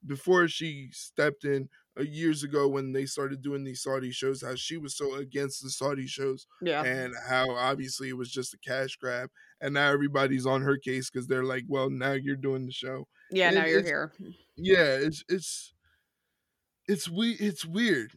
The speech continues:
Speaker 1: It's weird. It's
Speaker 2: Yeah.
Speaker 1: gotta put, it's gotta put other people in a weird position because I'm sure there's other people that are just like, "Well, I'm just gonna go do my job and do what I'm asked," and that's okay, you know,
Speaker 2: Yeah.
Speaker 1: but it's al-, it's also okay to, for people to feel the same way you feel,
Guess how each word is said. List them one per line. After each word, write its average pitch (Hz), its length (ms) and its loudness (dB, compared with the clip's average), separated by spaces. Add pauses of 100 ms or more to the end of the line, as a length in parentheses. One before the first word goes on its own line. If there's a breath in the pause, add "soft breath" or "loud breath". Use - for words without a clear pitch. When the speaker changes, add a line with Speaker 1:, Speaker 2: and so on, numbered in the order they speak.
Speaker 1:
It's 151 240 -8
weird. 175 280 0
It's 185 80 4
Speaker 2:
Yeah. 156 120 6
Speaker 1:
gotta 208 200 10
put, - 320 -8
it's 185 160 2
gotta 240 200 4
put 208 180 0
other 202 260 2
people 190 360 -4
in 180 100 -4
a 175 40 0
weird 180 260 -4
position 180 420 -6
because 165 260 -8
I'm 151 100 -6
sure 175 200 0
there's 156 200 -2
other 160 160 -6
people 160 280 -6
that 147 160 0
are 143 120 4
just 139 200 -6
like, 139 140 4
"Well, 233 200 2
I'm 151 140 -2
just 151 160 -6
gonna 139 180 0
go 139 260 8
do 139 180 -4
my 139 160 0
job 135 400 4
and 127 240 -4 (420)
do 160 160 2
what 147 140 4
I'm 139 160 2
asked," 139 400 0
and 143 180 -2
that's 190 240 4
okay, 170 580 0 (300 soft breath)
you 190 100 2
know, 147 100 8
Speaker 2:
Yeah. 143 60 4
Speaker 1:
but 151 120 2
it's 156 140 0
al-, 156 160 -4
it's 175 160 2
also 202 460 4
okay 165 280 -4
to, 156 100 -6
for 147 260 0
people 151 280 -10
to 151 80 -6
feel 156 200 -4
the 139 100 -8
same 147 260 -4
way 135 80 2
you 160 240 -4
feel, 139 380 2